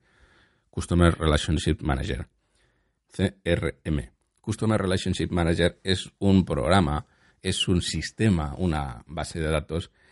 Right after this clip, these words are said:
en la que tú estás controlando todas las fases de venta, todas las fases de ese cliente.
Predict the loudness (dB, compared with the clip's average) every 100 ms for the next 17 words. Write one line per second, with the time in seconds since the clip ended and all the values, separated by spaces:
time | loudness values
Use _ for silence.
0 | _ -6 -2 -2 -2 -6 -6 -8 -2 0
1 | 2 2 4 2 -2 -8 -6 -8 -10 -12
2 | -10 -8 -6 -6 -8 -10 -4 -2 -2 -4
3 | -4 -4 -4 -6 -8 -6 -2 -2 -4 -12